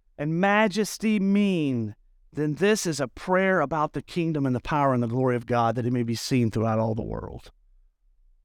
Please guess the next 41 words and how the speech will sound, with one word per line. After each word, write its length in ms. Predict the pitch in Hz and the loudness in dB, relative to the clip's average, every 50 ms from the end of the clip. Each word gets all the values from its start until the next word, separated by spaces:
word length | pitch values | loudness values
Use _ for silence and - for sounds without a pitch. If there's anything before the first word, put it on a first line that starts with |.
| _ _ _ _ _ - _ - | _ _ _ _ _ -20 _ -4
And 100 | 117 120 | -2 0
that's 140 | 139 135 - | 0 0 0
how 160 | - 143 139 | 0 0 2
we 120 | 135 131 | 2 2
open 280 | 117 135 131 120 135 123 | 2 2 2 0 0 -2
this 120 | 120 107 | -2 -2
prayer. 280 | - - - 156 135 127 | -6 -4 -2 0 0 2
When 140 | 120 127 127 | 0 0 0
we 100 | 135 131 | 0 -2
pray 320 | - - - 185 185 180 | -4 -2 0 2 2 4
this, 200 | 156 139 127 - | 2 2 0 -2
we're 100 | 139 135 | -4 -4
acknowledging 680 | 135 143 135 135 151 170 190 196 190 170 131 135 117 101 - _ _ _ - _ | -2 -2 -2 0 2 2 2 2 0 0 -2 -4 -6 -6 -10 _ _ _ -12 _
that 140 | - 151 143 | -2 -2 -2
we 260 | 160 156 202 233 247 | 0 0 2 2 2
submit 580 | 240 - - - 214 208 196 190 202 202 202 - _ _ _ | 2 0 -2 -2 -2 0 2 2 2 2 0 -2 _ _ _
our 400 | 170 190 196 214 220 226 226 220 | 0 2 2 2 4 4 2 2
lives 600 | 208 190 175 170 170 170 170 165 165 151 - - _ _ _ _ _ _ _ - | 2 2 2 4 2 2 2 0 -2 -4 -8 -16 _ _ _ _ _ _ _ -8
to 220 | - - 190 180 | -4 -2 0 2
his 220 | 165 170 156 - | 4 2 2 2
kingdom, 480 | - - - 131 120 117 110 - - - _ _ _ _ _ - - _ _ - _ _ _ - _ - - _ _ _ _ _ _ _ _ _ | -2 -2 -2 0 0 -2 -4 -8 -12 -18 _ _ _ _ _ -20 -20 _ _ -20 _ _ _ -20 _ -20 -20 _ _ _ _ _ _ _ _ _
that 120 | - 135 | 0 0
it's 100 | 139 - | 0 2
not 220 | - 147 139 143 139 | 2 2 4 4 2
about 260 | 127 131 123 120 113 | 2 2 2 2 0
us. 540 | 107 101 101 - - - - - - - _ _ _ _ _ _ _ _ _ _ _ _ _ _ _ _ _ _ - | -2 -6 -8 -12 -16 -16 -16 -16 -18 -18 _ _ _ _ _ _ _ _ _ _ _ _ _ _ _ _ _ _ -2
But 60 | 139 | 0
we 100 | 151 160 | 4 4
also 380 | 175 190 208 202 - - 175 147 | 6 6 4 4 2 0 0 0
pray 340 | - - 196 196 196 185 | 0 2 2 4 4 4
and 160 | 170 151 143 147 | 2 2 0 2
work 260 | 180 202 208 - - | 2 2 2 0 -2
for 160 | - - 185 | -2 -2 0
this 160 | 165 175 151 - - _ | 0 0 -2 -4 -4 _
vision 360 | 180 220 240 - - 220 196 | 2 2 2 2 0 0 0
to 60 | 185 | 0
come 240 | - - 208 220 220 | 0 0 0 2 2
into 140 | 208 190 196 | 2 2 2
reality. 680 | 190 190 180 180 202 220 226 226 220 185 165 151 151 | 2 2 2 4 4 6 6 4 4 4 2 0 0
We're 280 | 139 135 170 233 240 240 | -2 0 0 2 2 0
part 400 | - - - 262 247 240 233 | -2 -2 0 2 2 2 2